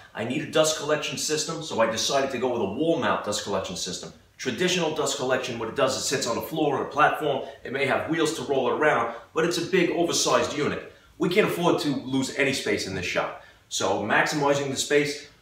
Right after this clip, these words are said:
what I'm gonna do today, I ordered a wall mount dust collection. We're gonna mount that system and we're gonna see how it works. Stay tuned.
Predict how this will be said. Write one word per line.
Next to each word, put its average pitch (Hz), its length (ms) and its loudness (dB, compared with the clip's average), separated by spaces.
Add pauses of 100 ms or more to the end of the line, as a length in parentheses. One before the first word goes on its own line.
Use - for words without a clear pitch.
what 120 120 0
I'm 117 80 2
gonna 131 160 -2
do 131 140 0
today, 147 540 4 (180)
I 104 300 4
ordered 123 420 2
a 113 200 0
wall 147 200 4
mount 131 220 2
dust 147 220 2
collection. 147 540 0 (120)
We're 123 100 -4
gonna 107 560 0 (220)
mount 135 260 2
that 147 180 2
system 165 440 0
and 120 160 -2
we're 110 60 -4
gonna 107 100 -4
see 127 180 2
how 107 180 2
it 95 80 0
works. - 440 -2 (240)
Stay 113 240 -2
tuned. 98 200 -4